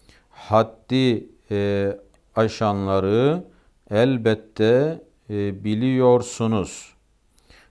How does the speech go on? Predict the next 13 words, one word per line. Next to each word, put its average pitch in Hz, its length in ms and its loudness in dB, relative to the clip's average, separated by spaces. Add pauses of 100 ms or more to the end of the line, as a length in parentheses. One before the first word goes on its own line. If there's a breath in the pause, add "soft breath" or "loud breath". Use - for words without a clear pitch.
Evet, - 220 -4
burada 143 200 2
da 139 140 2
bir, 143 400 -2 (140)
e, 113 220 -2
açıklama 113 540 -2
yapmış. 123 640 -2 (440 soft breath)
İsrailoğullarına 135 1400 2 (300)
cumartesi 110 1200 -2 (260)
gününe 110 680 0 (420 soft breath)
hürmet, 117 680 -2 (160)
e, 104 260 -4
etmeleri 107 920 -2